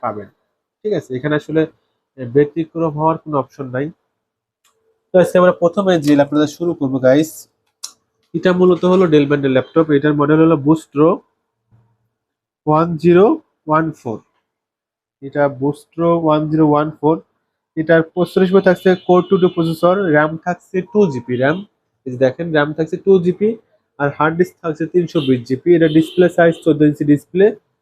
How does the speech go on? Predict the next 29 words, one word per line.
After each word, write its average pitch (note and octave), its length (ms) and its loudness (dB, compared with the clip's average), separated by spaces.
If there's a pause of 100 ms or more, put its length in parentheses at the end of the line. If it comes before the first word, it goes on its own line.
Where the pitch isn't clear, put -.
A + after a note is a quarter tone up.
(280)
এটার G3+ 340 2
হলো G3+ 200 4
এই F#3+ 60 4
যে F3+ 100 2 (240)
কিবোর্ডে F#3+ 440 2
প্রবলেম D3+ 340 2
আছে, A2 220 -6
ঠিক F#3+ 120 0
আছে? G3 180 0
এবং E3 160 2
ব্যাটারি D3+ 260 0
ব্যাকআপ C#3 380 -2
নাই। G#2+ 140 -8 (880)
সরাসরি E3 420 2 (100)
চার্জার D#3+ 300 2
লাগিয়ে E3 480 2
চালাতে D3+ 360 -2
পারবেন D3+ 280 2
এবং E3+ 240 0
এক্সটার্নাল F#3 420 0 (100)
কিবোর্ড F3 340 2
দিয়ে F3+ 100 2
চালাতে C3+ 300 0
পারবেন। D#3 220 2
আমাদের E3 260 2
কাছে F#3+ 220 0
এক্সটার্নাল F#3 440 -2
কিবোর্ড F3 280 2
আছে, D#3+ 240 -2